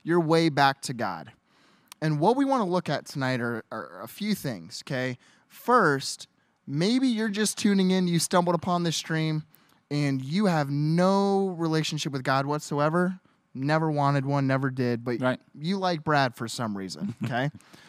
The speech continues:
Speaker 2: And who wouldn't?
Speaker 1: Yeah, you like the four hairs on the front of his head,
Speaker 2: <laughs>
Speaker 1: okay?
Speaker 2: Which I'm thinking about buzzing.
Speaker 1: You're thinking, really?
Speaker 2: Yeah.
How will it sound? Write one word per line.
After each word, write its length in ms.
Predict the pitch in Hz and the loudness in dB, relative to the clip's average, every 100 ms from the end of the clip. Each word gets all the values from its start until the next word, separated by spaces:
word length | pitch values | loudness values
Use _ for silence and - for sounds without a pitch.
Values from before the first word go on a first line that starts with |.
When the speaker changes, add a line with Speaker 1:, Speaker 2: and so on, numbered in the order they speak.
| - | 0
Speaker 2:
And 160 | 147 | 2
who 120 | 147 | 4
wouldn't? 280 | 139 131 92 - | 4 2 -2 -8
Speaker 1:
Yeah, 220 | 208 156 | -2 -2
you 180 | 113 190 | 0 2
like 220 | 226 220 | 4 4
the 80 | 170 | 2
four 280 | - 196 202 | 0 4 6
hairs 280 | 185 180 156 | 6 6 4
on 80 | 147 | 0
the 60 | 135 | -4
front 240 | 147 143 | 0 0
of 60 | 139 | 6
his 160 | 180 | 6
head, 220 | 147 104 - - | 6 0 -4 -10
Speaker 2:
<laughs> 120 | - | -8
Speaker 1:
okay? 180 | 143 131 | 0 4
Speaker 2:
Which 140 | 156 | 6
I'm 120 | 160 139 | 6 4
thinking 200 | 196 170 | 2 0
about 200 | 139 113 | 2 2
buzzing. 400 | 123 123 101 80 _ _ | 2 0 -4 -12 _ _
Speaker 1:
You're 160 | 143 147 | -10 -8
thinking, 580 | 147 202 196 160 165 185 | -2 2 4 4 2 2
really? 540 | 294 302 175 139 110 | 6 8 8 6 2
Speaker 2:
Yeah. 240 | 117 117 | 2 2